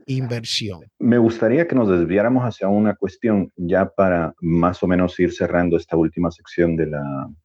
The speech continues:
Speaker 2: de nuestro programa. ¿Cómo vamos con la nominación de los premios de los Latin Podcasts? Eh, entiendo yo que ya tenemos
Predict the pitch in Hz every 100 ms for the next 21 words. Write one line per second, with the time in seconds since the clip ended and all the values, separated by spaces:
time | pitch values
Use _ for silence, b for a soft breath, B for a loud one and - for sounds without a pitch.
0 | _ - 76 76 73 73 65 80 78 -
1 | 80 80 78 85 90 - 117 120 117 117
2 | 120 120 - - 110 107 107 - 98 95
3 | 95 98 95 98 95 95 95 92 92 -
4 | _ - 98 95 92 90 87 87 - 107
5 | 104 98 - 85 78 - 87 87 87 80
6 | 78 78 76 76 73 69 - - - -
7 | 85 73 85 78 95 98 90 98 98 87
8 | 82 87 90 85 82 87 90 87 -